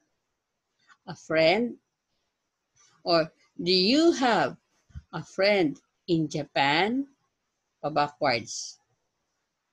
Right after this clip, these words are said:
Then, kyodai. Kyodai is kapatid. Kyodai. Kyodai wa nanin desu ka? Ilan kayong magkakapatid?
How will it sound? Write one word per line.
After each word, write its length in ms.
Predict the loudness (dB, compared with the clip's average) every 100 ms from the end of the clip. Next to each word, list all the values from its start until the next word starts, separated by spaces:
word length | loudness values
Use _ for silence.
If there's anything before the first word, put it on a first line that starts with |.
| _ _ _ _
Then, 320 | -4 -2 -2 -2
kyodai. 640 | 6 6 8 4 2 -2 -12
Kyodai 400 | -2 0 4 2
is 240 | 2 -4 -4
kapatid. 720 | -4 -2 0 2 2 0 -12 _ -20 _ -4
Kyodai. 480 | 0 2 2 2 -2 _
Kyodai 400 | -4 -2 2 2
wa 80 | 2
nanin 480 | 2 2 0 -2 -4
desu 240 | -6 -6
ka? 160 | -4 -4
Ilan 320 | -2 -2 -2
kayong 240 | -2 -4
magkakapatid? 880 | -4 -6 -8 -8 -6 -6 -4 -6 -6